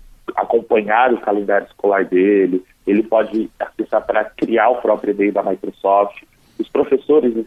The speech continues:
servidores, eles também têm o acesso a essa plataforma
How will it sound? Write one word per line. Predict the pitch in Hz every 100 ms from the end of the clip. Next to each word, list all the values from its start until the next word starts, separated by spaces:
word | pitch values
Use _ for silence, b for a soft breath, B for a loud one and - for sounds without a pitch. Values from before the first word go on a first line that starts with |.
| -
servidores, | 123 120 95 110 123 107
eles | 110 -
também | - 107 135
têm | 131 117
o | 107
acesso | - 110 123 - 107
a |
essa | -
plataforma | 101 101 98 92 - 92 110 107